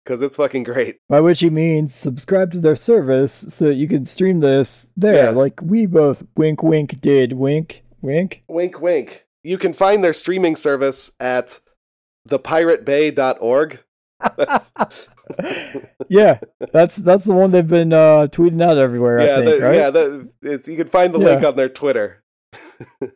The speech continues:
Speaker 1: But
Speaker 2: Yeah, okay.
Speaker 1: <laughs> dude, th-, th-, this, that show is fucking awesome.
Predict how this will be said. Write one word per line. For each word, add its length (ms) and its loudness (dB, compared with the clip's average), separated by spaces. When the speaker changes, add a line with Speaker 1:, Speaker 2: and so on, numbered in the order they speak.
Speaker 1:
But 260 0
Speaker 2:
Yeah, 220 2
okay. 260 0
Speaker 1:
<laughs> 480 -20
dude, 300 -4
th-, 220 -2
th-, 240 -6
this, 280 -6
that 260 -2
show 220 0
is 160 -4
fucking 260 -4
awesome. 400 -4